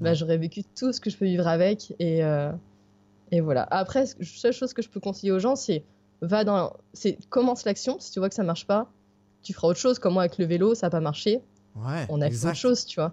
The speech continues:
Speaker 2: Exact, super exemple. Ouais, au pire,
Speaker 1: Donc,
Speaker 2: pars en road
Speaker 1: euh,
Speaker 2: trip, pars prendre une bagnole, si t'es moins adapté. Ouais,
Speaker 1: c'est
Speaker 2: carrément.
Speaker 1: ça. Le, les trips en van et tout, avec les chiens, ça se fait de plus en plus. Et c'est vrai que c'est
Speaker 2: Carrément.
Speaker 1: facilitant.
Speaker 2: Carrément.
Speaker 1: Donc, euh, faut juste trouver le moyen que tu veux voyager.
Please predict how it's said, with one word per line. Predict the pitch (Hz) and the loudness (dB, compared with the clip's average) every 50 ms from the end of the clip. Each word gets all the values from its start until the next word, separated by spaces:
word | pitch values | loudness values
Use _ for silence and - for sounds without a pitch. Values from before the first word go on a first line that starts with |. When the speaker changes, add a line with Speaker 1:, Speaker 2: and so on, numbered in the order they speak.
| - - - | -6 -10 -14
Speaker 2:
Exact, | 110 110 120 127 127 123 - | -12 -10 -8 -8 -8 -8 -10
super | - - 120 - 117 113 | -12 -14 -12 -10 -8 -8
exemple. | 113 113 110 117 117 113 170 | -8 -8 -8 -10 -8 -6 -4
Ouais, | 165 175 | -2 0
au | 175 | 0
pire, | 175 175 | 2 0
Speaker 1:
Donc, | 170 139 - | 0 0 0
Speaker 2:
pars | 180 175 | 2 2
en | 165 160 160 151 | 4 4 4 4
road | 151 - | 2 2
Speaker 1:
euh, | 156 | 0
Speaker 2:
trip, | 156 - 160 170 156 | 0 -2 -2 -2 -2
pars | - 135 113 | -4 -6 -6
prendre | 107 - - 117 117 | -8 -8 -8 -6 -6
une | 113 | -4
bagnole, | 113 120 117 120 127 139 147 156 151 135 120 110 | -4 -4 -4 -2 -2 -2 -2 -2 -2 -2 -4 -6
si | 107 - 135 | -8 -12 -10
t'es | - 123 | -8 -8
moins | 107 113 110 110 | -8 -6 -8 -8
adapté. | 104 110 104 - - - - | -8 -10 -12 -14 -16 -12 -10
Ouais, | 139 160 165 135 110 - _ _ _ _ _ _ _ _ | -8 -6 -6 -8 -10 -12 _ _ _ _ _ _ _ _
Speaker 1:
c'est | - - 220 | 0 0 2
Speaker 2:
carrément. | 202 - 190 190 | 2 2 0 0
Speaker 1:
ça. | - - _ _ - | -4 -10 _ _ 2
Le, | 185 202 190 190 185 180 175 - - _ _ _ _ | 4 6 8 8 8 6 4 2 -2 _ _ _ _
les | 196 196 | 2 2
trips | 196 - - 220 180 | 4 4 2 2 4
en | 196 185 185 | 4 2 4
van | 175 196 226 226 220 220 | 4 2 2 2 2 2
et | 190 190 | 0 0
tout, | - - 240 254 | -4 -4 -2 0
avec | 226 175 165 - | 0 0 -2 -4
les | 175 175 | -8 -8
chiens, | 170 - 226 220 233 | -6 -4 -4 -6 -4
ça | 214 175 160 | -4 -6 -6
se | - | -6
fait | - 151 | -8 -12
de | |
plus | - _ - 175 190 | -12 _ -10 -4 -4
en | 196 190 | -4 -4
plus. | - - 233 247 - - | -4 -6 -8 -6 -6 -6
Et | 160 | -4
c'est | - 170 | -2 -2
vrai | 175 | -2
que | 160 127 | 0 0
c'est | 117 | -2
Speaker 2:
Carrément. | 107 104 156 160 | 0 0 -2 -2
Speaker 1:
facilitant. | 127 113 165 175 156 - 208 233 _ _ _ _ _ _ _ _ _ - | -2 -2 -2 -2 0 -2 -2 -4 _ _ _ _ _ _ _ _ _ -12
Speaker 2:
Carrément. | - 104 95 95 98 104 180 | -10 -8 -8 -8 -6 -6 -2
Speaker 1:
Donc, | 165 180 175 180 175 - - 185 | 0 2 2 2 0 0 -2 0
euh, | 165 156 151 151 151 151 151 | 0 0 2 0 0 -2 -2
faut | - 175 175 | 0 0 2
juste | 175 208 208 | 2 2 0
trouver | - - 214 196 202 | 0 2 4 4 6
le | 202 185 165 | 6 6 6
moyen | 165 170 175 175 180 185 185 180 185 | 6 6 6 6 6 4 4 2 0
que | - - | -2 -4
tu | - - - 180 | -10 -6 -4 0
veux | 160 165 170 | 2 2 4
voyager. | 160 160 151 151 151 151 160 175 214 262 | 4 4 4 4 4 4 4 4 2 2